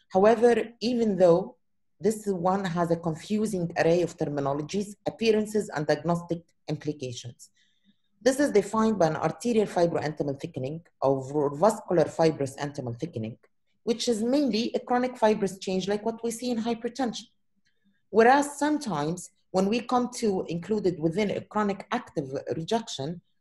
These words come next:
this can be cellular and we can have a lot of lymphocytes, and this is not reflected either in the definitions or the, in the, in the score. Moreover,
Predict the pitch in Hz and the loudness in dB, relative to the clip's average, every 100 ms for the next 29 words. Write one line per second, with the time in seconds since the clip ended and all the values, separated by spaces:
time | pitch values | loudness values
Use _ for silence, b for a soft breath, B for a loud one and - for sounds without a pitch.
0 | _ _ _ 165 220 220 233 208 226 277 | _ _ _ 0 2 2 -2 0 0 0
1 | 269 226 117 110 101 170 175 175 196 170 | 2 2 0 -4 -6 -4 -2 0 0 0
2 | - 190 240 170 160 170 170 170 143 131 | 0 2 2 -2 0 -2 -4 -4 -6 -6
3 | - 170 196 208 233 233 240 214 - 190 | -6 -2 -2 -2 -2 -2 -4 -6 -4 -2
4 | 190 - 139 - 196 170 - 208 233 185 | -2 -4 -6 -4 -2 0 0 -2 -2 -4
5 | 165 185 190 202 170 - 175 160 143 170 | -4 -4 -2 -4 -2 -2 0 -2 -2 -2
6 | 151 - 156 156 151 - 117 104 _ _ | -2 -4 -4 -2 -6 -4 -4 -4 _ _
7 | _ _ _ _ _ 226 269 277 240 156 | _ _ _ _ _ 4 6 8 6 4
8 | 165 | -2